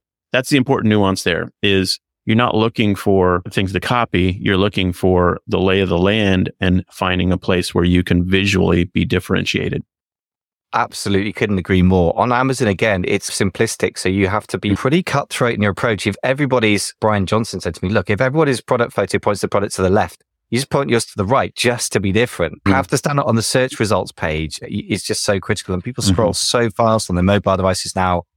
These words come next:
Speaker 2: that you can't afford to be anything except very clear about that. If everyone's got a black f-, product on a white background, make sure you, within terms of service, build in some red.
Speaker 1: Mm-hmm.
Speaker 2: Be simply
Speaker 1: Mm-hmm.
Speaker 2: put it in a red drawstring bag or an orange one, or you have some, a splash of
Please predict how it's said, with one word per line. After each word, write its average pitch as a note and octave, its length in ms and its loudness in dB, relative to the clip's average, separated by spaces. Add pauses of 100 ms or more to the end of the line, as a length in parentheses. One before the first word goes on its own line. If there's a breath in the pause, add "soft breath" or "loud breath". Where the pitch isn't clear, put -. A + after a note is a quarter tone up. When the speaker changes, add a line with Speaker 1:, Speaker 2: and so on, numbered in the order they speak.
(320)
Speaker 2:
that G2 140 -2
you G2 160 -2
can't - 240 -6
afford G2 460 0
to - 140 -2
be F2+ 240 0
anything F2+ 360 0
except - 340 -6
very F2+ 160 0
clear A#2 300 2
about E2+ 220 -2
that. F2 100 0
If G2 60 0
everyone's B2+ 280 -2
got F2 100 -2
a F2+ 60 -2
black G#2 300 0
f-, - 160 -20 (340)
product C#3 300 -2
on G2 80 -2
a F#2 40 0
white G2+ 280 0
background, F#2 420 -2 (300)
make D3+ 180 2
sure C3+ 140 0
you, A#2 320 2
within G#2 340 2
terms G#2 260 -2
of F#2+ 80 -6
service, G#2+ 240 0
build G#2 220 0
in F2+ 140 -2
some F#2+ 120 -6
red. G2+ 220 2
Speaker 1:
Mm-hmm. - 60 -2
Speaker 2:
Be G2 120 -2
simply F#2+ 320 -4
Speaker 1:
Mm-hmm. F#2 100 0
Speaker 2:
put G2+ 120 0
it G2 80 -2
in G2 120 2
a G2 80 2
red F#2+ 320 0 (280)
drawstring G2+ 500 0
bag F2 440 0
or E2 100 2
an F2+ 80 4
orange G#2 320 0
one, E2+ 160 2
or F2+ 80 0
you F#2+ 120 0
have G2+ 160 0
some, F#2+ 300 -4 (300)
a G2 60 0
splash G#2+ 420 0
of F2+ 280 0